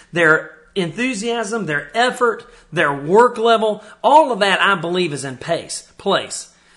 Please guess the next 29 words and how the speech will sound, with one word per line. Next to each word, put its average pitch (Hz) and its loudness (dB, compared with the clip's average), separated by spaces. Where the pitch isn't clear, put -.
They 202 -2
simply 262 -4
do 220 0
not 233 0
know 185 2
what 196 2
to 185 -2
do. 147 -2
I 240 0
wrote 240 0
down 196 -4
right 175 -4
here. 123 -10
Where 180 0
is 127 -8
it? - -20
They 220 2
don't 240 0
know 180 0
what 202 -2
to 269 -8
do. 202 -4
They 220 4
don't 220 2
know 214 2
where 240 0
to 254 -10
do 202 -4
it. - -6